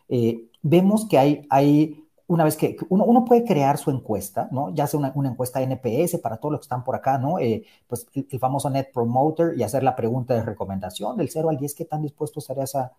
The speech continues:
a recomendar a, a nuestro, a nuestro banco, a nuestra caja de ahorro, eh, el fondo pensional, a nuestra empresa en general? Eh, ¿qué tan dispuesto estás? Y uno puede hacer esa pregunta y después puede dejar un, un campo abierto, ¿no? Para la respuesta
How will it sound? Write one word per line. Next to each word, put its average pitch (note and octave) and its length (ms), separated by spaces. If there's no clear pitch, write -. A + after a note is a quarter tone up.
a C3 80
recomendar B2+ 520
a, C3+ 140
a A#2+ 120
nuestro, A2+ 520
a G#2 60
nuestro G#2+ 280
banco, B2 360
a A#2 40
nuestra G2+ 280
caja A2 440
de A2+ 120
ahorro, B2+ 580
eh, G2+ 320
el G#2+ 100
fondo A#2 200
pensional, A#2+ 440
a G#3 60
nuestra F3+ 260
empresa F#3+ 300
en F#3 80
general? G2+ 460
Eh, F#2+ 300
¿qué F#3 100
tan E3 160
dispuesto E3+ 400
estás? - 380
Y E3+ 100
uno G#3+ 160
puede G#3 160
hacer F#3+ 160
esa E3+ 220
pregunta F#3 340
y C4+ 40
después G#3+ 260
puede B3 160
dejar E3+ 240
un, F3+ 160
un D#3+ 160
campo D#3 260
abierto, C3 460
¿no? D#3 160
Para - 160
la A2+ 160
respuesta B2 600